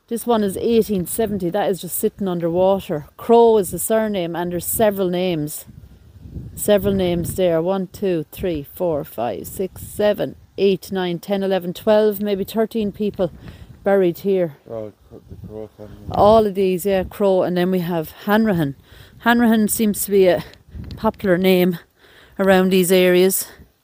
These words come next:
Speaker 1: It's another beautiful tomb erected by, in memory of his father. Unfortunately, I can't read that one either. It's a shame.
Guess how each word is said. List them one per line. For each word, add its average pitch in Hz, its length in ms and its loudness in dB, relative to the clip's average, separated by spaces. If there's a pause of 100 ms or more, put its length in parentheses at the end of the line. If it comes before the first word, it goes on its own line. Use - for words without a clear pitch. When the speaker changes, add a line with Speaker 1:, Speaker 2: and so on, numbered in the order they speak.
(760)
Speaker 1:
It's - 140 -14
another 202 260 2
beautiful 185 540 2 (360)
tomb 208 520 4 (1120)
erected 196 720 0 (260)
by, 180 600 2 (3000)
in 180 140 -2
memory 190 400 0
of 156 80 0
his 156 180 -6
father. 165 520 -2 (100)
Unfortunately, 180 680 -6
I - 40 -6
can't 170 220 -4
read 170 200 -2
that 156 140 -4
one 165 160 -4
either. 175 300 -4 (1120)
It's - 140 -10
a 196 60 -2
shame. 202 460 -2